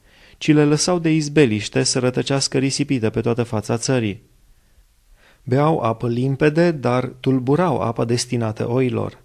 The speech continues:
Au izbit cu coasta și cu umărul, izgonind oile slabe. De aceea Dumnezeu zice: "Iată, voi îngriji eu însumi de oile mele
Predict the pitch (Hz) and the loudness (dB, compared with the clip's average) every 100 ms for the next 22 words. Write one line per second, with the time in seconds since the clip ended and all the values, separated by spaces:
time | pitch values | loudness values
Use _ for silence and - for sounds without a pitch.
0 | _ _ _ _ - _ - 139 143 139 | _ _ _ _ -20 _ -2 0 0 -2
1 | 180 - 175 185 151 - 110 - 117 127 | -2 2 2 2 0 -2 -4 -4 -6 -2
2 | 135 143 117 107 107 104 127 120 110 123 | 0 0 0 0 0 -2 -4 -4 -2 -2
3 | 123 120 120 117 107 107 - 120 107 101 | -2 -4 -2 -2 -2 -4 -4 -4 -4 -6
4 | 101 _ _ _ _ _ _ - - - | -10 _ _ _ _ _ _ -20 -12 -2
5 | 123 123 202 147 117 120 110 127 123 135 | 0 2 0 2 0 0 2 2 2 0
6 | - 123 113 - - 143 139 117 98 110 | 0 0 0 -4 -6 -4 -2 -4 -2 -2
7 | 117 120 120 113 139 135 135 131 139 123 | 0 0 0 0 0 2 2 0 -2 -4
8 | - 101 101 110 110 113 107 107 113 101 | -6 -6 -2 2 2 2 0 -2 -2 -4